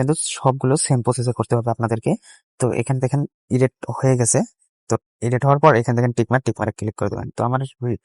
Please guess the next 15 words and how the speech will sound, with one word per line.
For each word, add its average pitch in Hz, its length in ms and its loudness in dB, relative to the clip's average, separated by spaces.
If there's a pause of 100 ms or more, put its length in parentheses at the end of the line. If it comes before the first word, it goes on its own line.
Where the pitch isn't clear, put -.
ফটোটি 135 320 -2
কিন্তু 147 180 0 (220)
already 123 420 2 (540)
এডিট 135 220 0 (160)
হয়ে 117 180 0
গেছে। 113 200 -6
তো 120 120 -2
দেখেন 120 160 0 (100)
কিরকম 131 300 -2 (100)
ছিল 131 120 -2 (500)
আর 110 160 2 (180)
কিরকম 120 320 -2 (100)
হয়ে 113 180 -4
গেছে 113 180 -6 (120)
ফটোটি। 110 280 -4